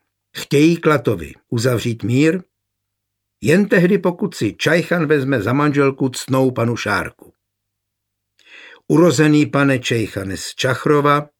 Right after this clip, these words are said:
chce tvůj rod uzavřít mír? Jen tehdy, pokud si můj syn nebude muset vzít tu prolhanou děvku z Klatov." "Kristus žádá, abychom si odpouštěli a žili v míru.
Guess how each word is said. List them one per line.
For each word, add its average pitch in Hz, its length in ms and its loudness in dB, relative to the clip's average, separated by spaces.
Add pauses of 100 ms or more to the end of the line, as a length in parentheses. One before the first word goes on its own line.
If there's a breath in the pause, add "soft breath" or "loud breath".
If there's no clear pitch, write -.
(460 soft breath)
chce - 380 0
tvůj 151 360 4
rod 135 300 0
uzavřít 113 540 -2
mír? 143 480 0 (1040)
Jen 151 320 2
tehdy, 180 300 4
pokud 175 340 -2
si 165 120 2
můj 151 200 2
syn 143 360 0
nebude 143 380 2
muset 104 340 -4
vzít 104 400 -6
tu 123 220 0
prolhanou 131 720 0
děvku 120 360 -2
z - 100 -10
Klatov." - 460 -10 (2250 soft breath)
"Kristus 180 540 2
žádá, 113 960 0
abychom 151 600 0
si 147 180 -2
odpouštěli 127 880 0
a 117 80 0
žili 107 280 -2
v 76 120 -8
míru. 82 520 -6